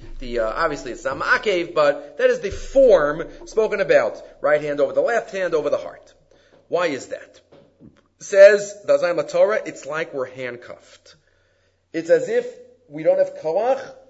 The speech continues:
without HaKadosh Baruch Hu opening up the keys, opening up ourselves. Vatam bazeh, line twelve. Laharos bittul koach atzmi ki ilu yadav asuros.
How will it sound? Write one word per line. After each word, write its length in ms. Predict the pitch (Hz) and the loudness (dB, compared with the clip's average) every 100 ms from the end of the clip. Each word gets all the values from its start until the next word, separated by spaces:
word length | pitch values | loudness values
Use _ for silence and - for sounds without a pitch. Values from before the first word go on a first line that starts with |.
| _ _ | _ _
without 260 | 147 151 139 | -10 -6 -6
HaKadosh 380 | - 139 120 - | -8 -12 -12 -2
Baruch 300 | 175 190 190 | 2 2 0
Hu 320 | 190 160 - | -8 -10 -8
opening 520 | 180 180 185 165 156 | -10 -8 -10 -12 -12
up 240 | - 247 - | -14 -16 -18
the 80 | 131 | -20
keys, 640 | - 156 139 104 92 - - | -20 -18 -18 -18 -18 -18 -10
opening 400 | 180 180 156 147 | -10 -10 -16 -12
up 220 | 147 - | -12 -8
ourselves. 600 | 120 - 92 - - - - - - | -10 -8 -12 -12 -18 -20 -20 -16 -2
Vatam 520 | 175 175 208 254 277 | 0 0 4 6 10
bazeh, 380 | 269 185 185 147 | 8 8 4 4
line 200 | 147 139 | 2 -2
twelve. 440 | 139 127 101 87 - - | 0 2 2 -4 -12 -4
Laharos 580 | 170 175 208 202 - - | -2 2 2 2 -2 -4
bittul 420 | 285 285 262 254 | -4 8 8 8
koach 440 | 240 254 233 214 - | 0 2 0 -2 -4
atzmi 520 | 240 247 233 247 220 | -4 -4 -8 -10 -10
ki 240 | - 233 - | -14 -14 -6
ilu 360 | 254 269 269 | -2 -2 -2
yadav 380 | 233 226 240 233 | 2 2 2 -2
asuros. 600 | 226 247 247 208 196 - | -4 -4 6 6 6 -2